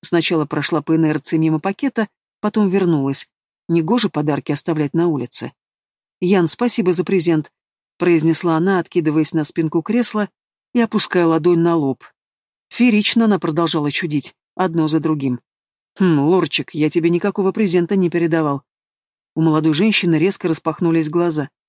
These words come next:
Она подалась вперёд, выпрямляясь, адреналин снова зашкаливал. "Как не передавал? Мне тут твой Ярлов пакет вручил, там конфеты, мясо, ещё что-то". "И?"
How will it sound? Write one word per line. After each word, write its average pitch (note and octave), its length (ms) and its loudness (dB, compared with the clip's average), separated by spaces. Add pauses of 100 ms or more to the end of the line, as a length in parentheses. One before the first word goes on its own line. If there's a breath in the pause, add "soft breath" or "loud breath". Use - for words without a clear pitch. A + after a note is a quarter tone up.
(260)
Она E3 180 0
подалась D#3+ 440 0
вперёд, G#3 360 -2
выпрямляясь, D#3 640 -2 (260)
адреналин E3 680 2
снова F3 320 0
зашкаливал. C3+ 600 -4 (640)
"Как - 240 -2
не D#3 100 0
передавал? D3 540 -2 (100)
Мне F3 260 2
тут E3+ 180 -4
твой D#3+ 200 0
Ярлов G3+ 340 0
пакет F#3 340 -2
вручил, D3+ 360 -2
там D#3+ 240 -4
конфеты, E3+ 560 -2
мясо, E3+ 400 0
ещё E3+ 260 -2
что-то". E3+ 460 -2 (560)
"И?" E3+ 280 2